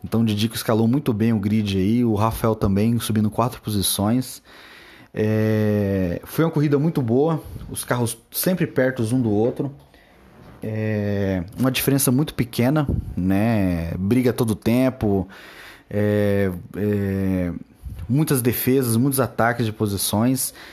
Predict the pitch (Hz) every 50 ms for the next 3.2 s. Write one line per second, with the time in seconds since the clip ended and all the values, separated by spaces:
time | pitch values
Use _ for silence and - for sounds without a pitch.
0 | - - - - 110 107 104 - - 113 120 123 - - 123 120 117 113 113 110
1 | 123 120 - 113 107 120 135 147 139 - - - - 135 147 156 131 110 107 113
2 | 120 117 117 117 110 110 104 98 98 101 107 104 - 113 - - 101 101 107 110
3 | 120 123 139 123